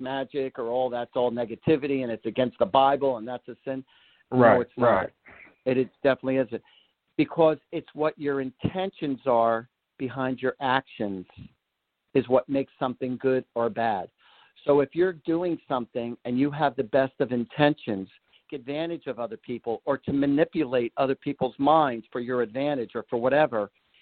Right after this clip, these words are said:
Speaker 1: then it's a bad thing. So when people say,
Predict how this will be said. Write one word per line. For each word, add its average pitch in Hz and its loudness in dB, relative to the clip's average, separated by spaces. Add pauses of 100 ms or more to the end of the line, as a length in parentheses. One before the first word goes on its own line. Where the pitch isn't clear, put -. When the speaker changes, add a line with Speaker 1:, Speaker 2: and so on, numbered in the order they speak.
(220)
Speaker 1:
then 131 0
it's 170 -6
a 123 2
bad 123 2 (100)
thing. 87 -14 (1080)
So 131 4
when 131 -2
people 175 -2
say, 147 2